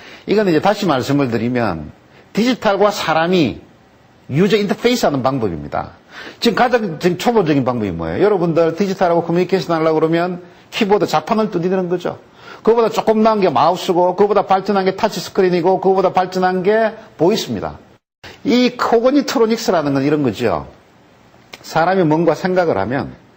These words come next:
뇌파가 생긴다는 거죠. 뇌파는 전기 자극을 해석을 할 수 있고 그 전기 자극의 의미를 이해를 할 수 있다 그러면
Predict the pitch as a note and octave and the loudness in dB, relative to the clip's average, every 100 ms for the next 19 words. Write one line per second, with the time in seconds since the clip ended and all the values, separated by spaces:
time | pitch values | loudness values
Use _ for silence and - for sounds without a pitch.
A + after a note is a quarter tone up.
0 | _ - B2+ - D#3+ E3+ D3 B2 F#2 D#2 | _ -4 -4 -2 -2 -2 -2 -4 -4 -8
1 | D#2 - - - _ _ _ - - - | -10 -12 -16 -20 _ _ _ -20 -20 -12
2 | - D3+ E3 G#3 G#3+ E3+ D3 D#3+ F#3+ F#3+ | -2 -2 0 0 2 2 2 2 2 2
3 | F3+ C#3 C3 D3 D3+ C#3+ A#2+ B2+ - F#3+ | 2 0 -2 0 0 0 -2 -6 -2 0
4 | A2 - - - - - F#3+ F#3+ F3 F3+ | 0 -4 -14 -20 -12 0 0 2 2 2
5 | G#3+ A3 A3 G3+ G3 G3+ A#3 B3+ G3 D3+ | 2 2 2 2 2 4 4 4 4 4
6 | E3+ D3+ D#3 C#3 - G2+ G2 G2 D#3+ G#2 | 2 0 -2 -6 -2 0 0 0 -2 -4